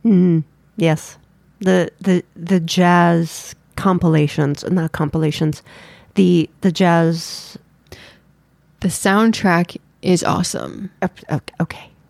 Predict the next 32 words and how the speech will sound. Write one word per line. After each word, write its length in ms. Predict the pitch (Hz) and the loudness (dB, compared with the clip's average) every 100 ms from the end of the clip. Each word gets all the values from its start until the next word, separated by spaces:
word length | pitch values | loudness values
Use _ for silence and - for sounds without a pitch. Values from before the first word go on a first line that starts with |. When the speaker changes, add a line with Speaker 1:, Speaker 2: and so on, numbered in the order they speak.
| _ | _
Speaker 1:
fine. 360 | - 117 120 143 _ _ _ _ _ _ _ _ - | -14 -12 -12 -14 _ _ _ _ _ _ _ _ -8
The 80 | 170 | -4
jazz 560 | 156 - 151 135 - - | -4 -6 -12 -12 -14 -20
music 360 | 131 - - - | -20 -20 -20 -20
is 60 | - - | -20 -20
awesome. 260 | - 165 - _ _ _ - | -20 -20 -20 _ _ _ -6
Speaker 2:
Thank 380 | 277 302 - | -6 -6 -8
you. 220 | 202 214 226 _ _ - | -4 -4 -6 _ _ -2
Speaker 1:
Okay. 280 | 185 175 - _ _ _ - | 0 0 -4 _ _ _ -10
So, 580 | - 294 262 135 123 - _ _ _ _ - | 0 2 4 2 -2 -12 _ _ _ _ -2
all 80 | 175 | -2
right. 160 | - | 0
Now 200 | 185 196 | 0 2
that 120 | 285 294 | 2 2
we've 160 | 285 | 0
finished 300 | - 254 240 | 2 0 2
our 60 | 208 | 0
discussion 460 | 233 190 180 185 - | 0 -2 0 -2 -2
of 160 | 165 - | -4 -2
Dick-, 240 | 160 - - - - - | -4 -4 -16 -16 -16 -6
bleh. 300 | 175 175 214 _ _ _ - - - | 0 2 0 _ _ _ -20 -18 -4
Speaker 2:
It's 180 | 262 - | -4 0
been 200 | 214 170 | 0 2
a 60 | 165 | 2
day. 380 | 160 156 170 175 | 0 0 -2 -2
Speaker 1:
Yes. 400 | 160 139 - - _ _ _ _ _ - | -4 -4 -12 -20 _ _ _ _ _ -6
<clears throat> 120 | - 220 196 139 - _ _ | -2 2 2 -2 -10 _ _
Let 160 | 170 165 | -2 0
me 80 | 160 | -2
start 280 | - 175 - | -4 -8 -6
that 140 | 160 | -6
over. 240 | 151 160 | -6 -8